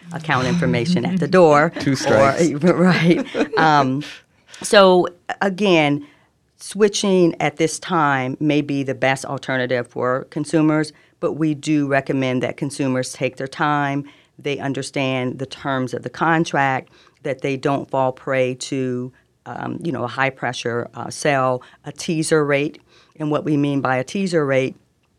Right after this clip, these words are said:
Speaker 1: is they, uh, may offer, you know, four or five cents to start off, and then in, you know, three months' time,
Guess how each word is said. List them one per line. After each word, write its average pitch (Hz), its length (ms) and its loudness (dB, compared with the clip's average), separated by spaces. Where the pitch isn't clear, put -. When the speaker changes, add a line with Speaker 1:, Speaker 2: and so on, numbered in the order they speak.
Speaker 1:
is 135 180 -4
they, 139 340 2
uh, 123 200 -4
may 139 220 -2
offer, 131 600 0
you 147 100 -8
know, 117 140 -4
four 143 260 0
or 139 40 0
five 131 280 0
cents 127 340 -4
to - 80 -10
start 127 280 0
off, 143 340 4
and 127 140 -4
then 127 260 -2
in, 123 340 -4
you 160 120 -6
know, 113 120 -6
three 143 240 -4
months' 131 280 -2
time, 131 440 -2